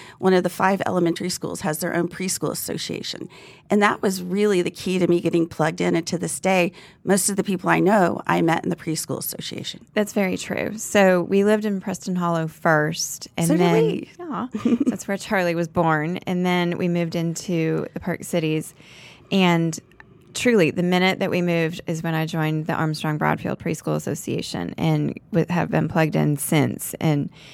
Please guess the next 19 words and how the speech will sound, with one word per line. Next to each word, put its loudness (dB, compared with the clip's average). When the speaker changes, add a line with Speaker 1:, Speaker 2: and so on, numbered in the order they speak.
Speaker 2:
getting 4
involved 4
at 0
Bradfield 6
Elementary 2
and 0
then -2
doing -4
cafeteria 2
duty 8
and 2
just -4
as 6
much 8
as 4
you 4
can 4
getting 4
involved. 4